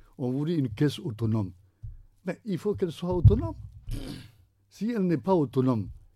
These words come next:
ils ont des difficultés. Moi, je travaille, je suis souvent avec, avec ces enfants, ces gens-là. Ils font beaucoup d'efforts, mais on n'aboutit pas tant que le politique ne répond pas favorablement.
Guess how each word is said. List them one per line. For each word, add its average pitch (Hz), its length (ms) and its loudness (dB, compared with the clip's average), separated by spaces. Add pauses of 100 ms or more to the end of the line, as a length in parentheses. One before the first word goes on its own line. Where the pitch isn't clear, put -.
ils 208 200 -4
ont 254 80 -2
des 202 120 0
difficultés. 208 540 -6
Moi, 214 300 -4
je 143 100 -2
travaille, 156 400 -2 (300)
je 143 120 -2
suis 156 180 -6
souvent 175 260 -4
avec, 131 300 -2
avec 120 300 -2
ces 117 180 -4
enfants, 113 260 -6
ces 120 140 -2
gens-là. 107 260 -4 (420)
Ils 196 140 0
font 196 180 -2
beaucoup 170 440 2
d'efforts, 123 480 2 (460)
mais 143 200 2
on 175 140 -2
n'aboutit 156 500 -4
pas 269 220 -8 (140)
tant 262 160 2
que 226 100 -2
le 214 140 0
politique 202 400 -4
ne 202 120 0
répond 208 260 -2
pas 214 160 -4
favorablement. 226 680 0